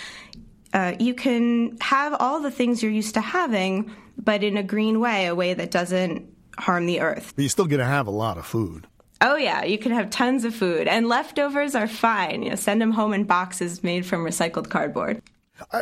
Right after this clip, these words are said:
Speaker 2: I was, uh, looking at your website, and, um, some people came up with centerpieces with canned goods that they would then donate to a, to a food pantry. What a great idea.
Speaker 1: Yeah, I love this idea, and some of the sculptures that you can make are,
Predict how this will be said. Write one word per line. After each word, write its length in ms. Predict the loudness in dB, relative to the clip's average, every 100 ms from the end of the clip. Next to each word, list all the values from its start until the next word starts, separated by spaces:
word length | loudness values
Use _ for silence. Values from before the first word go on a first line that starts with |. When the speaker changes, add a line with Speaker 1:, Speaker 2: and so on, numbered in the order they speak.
| 2
Speaker 2:
I 60 | 2
was, 220 | 2 2
uh, 220 | 4 4 2
looking 320 | 0 0 0
at 80 | 0
your 100 | 0
website, 460 | 0 2 0 0 0
and, 300 | 0 0 0
um, 360 | 0 -2 -6 -12 -4
some 200 | -2 0
people 220 | -2 -2
came 220 | 2 2
up 160 | 2 0
with 240 | -2 -2
centerpieces 880 | -2 0 2 0 0 -4 -2 -2 -2
with 220 | -4 -4
canned 520 | -8 0 2 2 0
goods 360 | 0 -4 -6 -4
that 260 | -4 -4 -2
they 180 | -2
would 180 | -2 -2
then 260 | 0 0 0 0
donate 400 | 0 2 -2 -2
to 160 | -4
a, 40 | -4 -10 _ -4
to 100 | -2
a 20 |
food 240 | 0 -2
pantry. 420 | 0 -2 -2 -8 -10 -6
What 100 | -4
a 40 |
great 180 | -2 -2
idea. 380 | -2 -4 -6 -10 _ _ _ _ _
Speaker 1:
Yeah, 240 | 0 2 0
I 180 | 0 0
love 260 | -2 -2
this 240 | -2 -2 0
idea, 380 | -2 0 0
and 280 | 0 0 0
some 180 | 0 0
of 80 | 0
the 120 | -2
sculptures 680 | -4 -2 -2 0 -2 0 0
that 120 | 0
you 140 | 0 -4
can 220 | -2 0
make 280 | 0 -2 -2
are, 220 | -4 -4